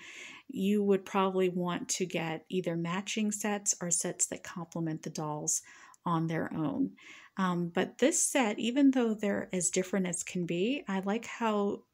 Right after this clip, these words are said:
their colors complement one another. So just like various twins,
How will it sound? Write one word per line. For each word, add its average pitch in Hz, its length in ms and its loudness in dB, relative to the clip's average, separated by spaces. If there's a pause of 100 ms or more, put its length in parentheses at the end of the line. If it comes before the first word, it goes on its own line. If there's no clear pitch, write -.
their 180 280 0
colors 180 600 0
complement 180 720 -2
one 160 240 -2
another. 156 540 -2 (400)
So 196 300 4
just 220 420 -2
like 202 200 0
various 180 520 2
twins, 226 640 4